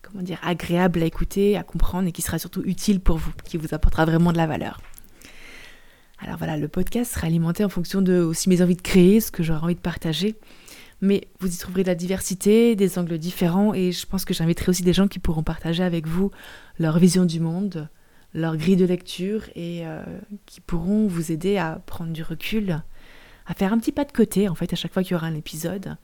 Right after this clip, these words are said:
pour vous reposer la question « Mais qu'est-ce qui est important pour moi là maintenant et de quoi j'ai besoin ?» Alors n'hésitez pas à m'écrire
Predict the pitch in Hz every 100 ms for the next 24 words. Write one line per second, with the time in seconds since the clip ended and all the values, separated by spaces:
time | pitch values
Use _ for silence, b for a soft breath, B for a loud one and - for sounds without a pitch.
0 | b b b b b b - 202 180 180
1 | 180 - 196 202 190 185 180 220 185 196
2 | 185 175 175 170 196 190 175 180 175 165
3 | 170 208 190 165 180 - 160 151 - 165
4 | - - - - - - - - - -
5 | _ - _ - - B B 160 185 220
6 | 233 240 262 226 196 - 180 247 170